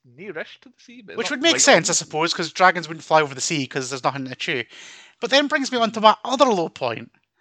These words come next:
Speaker 2: Am I
Speaker 1: I
Speaker 2: said
Speaker 1: think
Speaker 2: to
Speaker 1: you're going where I was
Speaker 2: believe
Speaker 1: going.
Speaker 2: that dragons eat ash?
Speaker 1: <laughs> Yeah, that's what they said. That was literally a quote.
Speaker 2: <laughs> Like,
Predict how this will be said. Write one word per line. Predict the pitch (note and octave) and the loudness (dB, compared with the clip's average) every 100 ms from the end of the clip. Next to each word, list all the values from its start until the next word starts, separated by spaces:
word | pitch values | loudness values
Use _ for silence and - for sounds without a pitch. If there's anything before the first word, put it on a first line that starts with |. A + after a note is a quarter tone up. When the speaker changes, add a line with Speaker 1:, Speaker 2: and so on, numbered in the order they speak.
| _ _ _ _ | _ _ _ _
Speaker 2:
Am | G#3+ C4 | -2 2
I | |
Speaker 1:
I | E4 | 2
Speaker 2:
said | - D#4 B3+ | 4 2 2
Speaker 1:
think | C4 | 0
Speaker 2:
to | |
Speaker 1:
you're | C4 | 2
going | |
where | A#3 | 4
I | B3+ G#3 | 4 2
was | - | -2
Speaker 2:
believe | |
Speaker 1:
going. | A#2 C3+ _ _ _ | -12 -14 _ _ _
Speaker 2:
that | - F#3+ | 0 0
dragons | F3+ A3+ A#3 G#3 F#3 - | 4 6 6 2 -4 -6
eat | G3+ - | -8 4
ash? | F3 D#3+ - - - - _ | 6 6 4 0 -2 -6 _
Speaker 1:
<laughs> | _ _ _ _ - G#3+ | _ _ _ _ -10 -6
Yeah, | G#3 B2+ | -6 -4
that's | E3+ - | -6 -6
what | F#3 | -18
they | D3 | -18
said. | - C3 A#2+ _ _ | -12 -12 -14 _ _
That | - D#3 | -4 0
was | G5+ A5 | 0 -2
literally | A5+ F#3 D3+ | -10 -12 -16
a | |
quote. | - C#3+ A2+ _ _ _ _ | -16 -20 -20 _ _ _ _
Speaker 2:
<laughs> | C5 B4 - D5+ D5 - | 4 4 2 -14 -12 2
Like, | - D#3+ - | 4 4 2